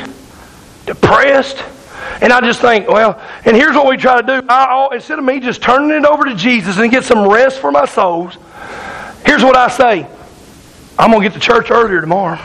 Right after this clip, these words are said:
I'm gonna work on this ministry, this ministry. I'm gonna get up earlier, work faster, go harder,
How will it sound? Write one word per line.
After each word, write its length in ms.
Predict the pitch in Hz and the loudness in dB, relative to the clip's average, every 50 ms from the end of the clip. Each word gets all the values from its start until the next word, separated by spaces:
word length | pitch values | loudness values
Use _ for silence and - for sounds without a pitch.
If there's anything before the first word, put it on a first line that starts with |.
| - - - - - - - - - - - - - - - - - - - - - - - - - - - | -16 -18 -18 -18 -18 -20 -20 -20 -20 -20 -20 -20 -20 -20 -20 -20 -20 -20 -20 -20 -20 -20 -18 -18 -8 -2 0
I'm 140 | 190 254 | 2 4
gonna 200 | 262 240 220 202 | 4 4 4 4
work 180 | 226 254 240 - | 4 2 2 0
on 140 | 226 208 202 | 0 2 2
this 260 | 226 247 - - 226 | 2 0 0 -2 -2
ministry, 380 | 247 247 254 247 - - 262 247 | 0 0 0 0 -2 -4 -4 -2
this 180 | 226 240 - | -2 -4 -4
ministry. 240 | - 262 254 202 247 | -2 -4 -2 0 2
I'm 120 | 247 269 | 2 2
gonna 160 | 262 247 220 196 | 2 0 0 0
get 100 | 226 226 | 0 0
up 200 | 220 208 - - | -2 -2 -2 -2
earlier, 400 | 226 247 277 285 285 294 285 269 | 0 0 0 0 0 -2 0 0
work 280 | 226 226 214 - - - | 0 0 -2 -2 -2 -2
faster, 400 | 254 269 285 269 - - 285 269 | 0 0 0 0 -2 -4 -4 -2
go 220 | 214 226 208 196 | 0 0 0 2
harder, 380 | 165 196 262 285 285 285 285 294 | 2 2 2 4 2 2 -2 -4